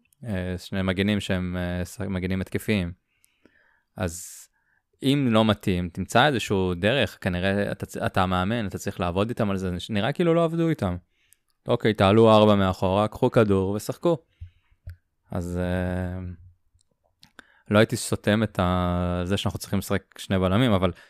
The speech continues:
שיהיו שני בלמים טובים, שיהיו שני מגנים טובים, אז יהיה אפשר לשחק, אה, ארבע מאחורה. ושיהיה קישור אחורי, זה פתח עם שלושה קשרים באמצע כדי לעבות את הקישור. איזה לעבות ואיזה נעליים. הקישור הזה היה נראה יותר פריך ו-,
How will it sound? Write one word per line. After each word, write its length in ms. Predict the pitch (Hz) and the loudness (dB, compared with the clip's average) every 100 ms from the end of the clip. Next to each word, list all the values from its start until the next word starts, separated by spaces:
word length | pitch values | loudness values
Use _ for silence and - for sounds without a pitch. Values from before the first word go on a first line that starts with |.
| _ | _
שיהיו 260 | - 107 107 | -4 -2 0
שני 180 | 107 | 2
בלמים 280 | 104 98 101 | 4 4 2
טובים, 280 | 101 101 104 | 2 2 2
שיהיו 220 | - 98 | 0 -6
שני 160 | - 95 | -6 -8
מגנים 320 | 92 95 92 | -6 -8 -6
טובים, 340 | 101 92 90 95 _ _ _ - | -6 -6 -8 -10 _ _ _ 0
אז 160 | 98 | 2
יהיה 80 | 95 | 2
אפשר 160 | 92 98 | 0 0
לשחק, 440 | - 95 95 - | 0 -4 -4 -2
אה, 520 | 92 87 87 87 90 | -2 -2 -4 -6 -2
ארבע 200 | 92 92 | 0 0
מאחורה. 480 | 87 85 - 104 92 87 _ _ _ _ _ _ 107 | -2 -4 -2 -2 -2 -4 _ _ _ _ _ _ -6
ושיהיה 360 | 87 - 101 | -6 -2 -2
קישור 400 | - 104 117 104 | -2 0 2 2
אחורי, 480 | 95 101 95 98 92 | 0 0 0 0 -2
זה 120 | 92 90 | -4 -4
פתח 300 | 95 - 101 | -2 -2 0
עם 60 | 98 | -2
שלושה 260 | 95 107 | 0 -2
קשרים 420 | 101 101 98 98 95 | -2 -2 0 0 2
באמצע 360 | 95 104 104 | 2 2 0
כדי 300 | - 92 90 | 0 0 0
לעבות 440 | 90 87 87 110 120 | 0 0 0 0 0
את 120 | 120 | -4
הקישור. 440 | 120 - 131 104 - _ _ _ _ _ _ 101 | -6 -2 0 0 -4 _ _ _ _ _ _ -4
איזה 240 | 90 95 | 0 2
לעבות 400 | 90 87 107 113 | 4 4 2 2
ואיזה 240 | 98 98 | 2 2
נעליים. 420 | 95 92 98 90 85 | 2 2 0 0 -2
הקישור 360 | 92 - 95 | -6 -2 -2
הזה 140 | 90 90 | 0 0
היה 140 | 92 | 0
נראה 400 | 92 90 92 92 | 0 0 0 -2
יותר 240 | 92 104 98 | -2 -4 -2
פריך 420 | 98 95 98 - | 0 0 -2 -4
ו-, 460 | 95 90 90 90 | -4 -4 -4 -8